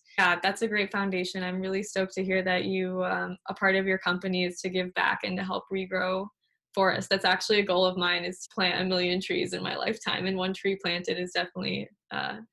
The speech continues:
I support, I support them. Very cool. And for the challenge that me and my friend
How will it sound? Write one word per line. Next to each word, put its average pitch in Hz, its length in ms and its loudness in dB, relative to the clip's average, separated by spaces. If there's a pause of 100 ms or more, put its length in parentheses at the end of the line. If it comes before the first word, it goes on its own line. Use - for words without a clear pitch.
I 190 60 -4
support, - 520 -10
I 202 40 -10
support 294 500 0
them. 196 480 4 (480)
Very 370 320 8
cool. 208 300 4
And 311 500 4 (420)
for 294 520 0
the 277 100 2
challenge 269 540 0
that 247 220 4
me 240 260 -2
and 247 100 -2
my 233 220 0
friend 226 200 -2